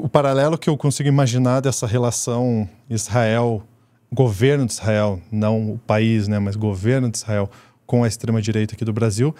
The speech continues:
é quando você tá, diz, tá namorando alguém, mas não quer assumir, aí fica só naquele, "Não, veja bem, não, não vamos assumir agora, vamos co-, só continuar junto aqui",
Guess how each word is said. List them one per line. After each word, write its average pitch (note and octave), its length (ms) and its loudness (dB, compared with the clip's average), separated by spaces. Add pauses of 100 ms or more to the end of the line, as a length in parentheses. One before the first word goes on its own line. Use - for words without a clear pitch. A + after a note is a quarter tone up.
(280)
é C#3 280 2
quando E3 280 0
você D#3 460 -2 (560)
tá, F#3 400 2 (240)
diz, D3 420 -4 (260)
tá G#3 140 2
namorando A3 520 2
alguém, F#3 280 0
mas A3 200 4
não G#3+ 100 2
quer G#3 140 0
assumir, G3 600 0 (440)
aí D#3 260 2
fica F#3+ 300 -2
só G3+ 600 0 (160)
naquele, F3 540 0 (420)
"Não, E3+ 180 2
veja B2+ 240 2
bem, E3 380 0 (160)
não, C#3 240 -4
não D3+ 360 0
vamos G#3 240 2
assumir D#3+ 240 -2
agora, G#2 540 0
vamos B2 340 -2
co-, - 120 -4
só F3+ 180 -2
continuar F#3 380 0
junto D#3+ 300 0
aqui", C#3 360 -2